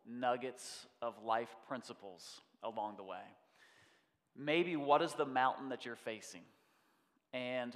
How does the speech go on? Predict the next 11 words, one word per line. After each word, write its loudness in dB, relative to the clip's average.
what 2
is -2
that 2
long 2
journey -6
that -10
you've -12
been -6
on -2
that -10
just -10